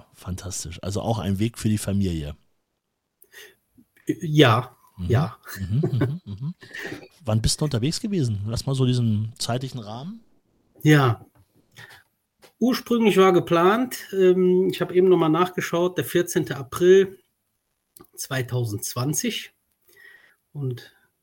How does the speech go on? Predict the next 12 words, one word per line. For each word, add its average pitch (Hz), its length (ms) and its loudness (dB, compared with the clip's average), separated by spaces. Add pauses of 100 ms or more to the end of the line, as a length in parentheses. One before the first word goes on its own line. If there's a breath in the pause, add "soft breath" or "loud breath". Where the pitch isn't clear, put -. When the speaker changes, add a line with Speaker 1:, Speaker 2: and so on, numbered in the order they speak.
Speaker 2:
jeder 127 240 -4
weiß, 123 280 -2
Speaker 1:
Oh. - 60 -12
Speaker 2:
dass 123 180 -4
da 123 140 -4
einen 127 100 0
Monat 131 320 -2
vorher 131 340 -2
was 123 200 -4
passiert 135 440 -2
ist. - 440 -4 (140)
Speaker 1:
Ja. 117 280 0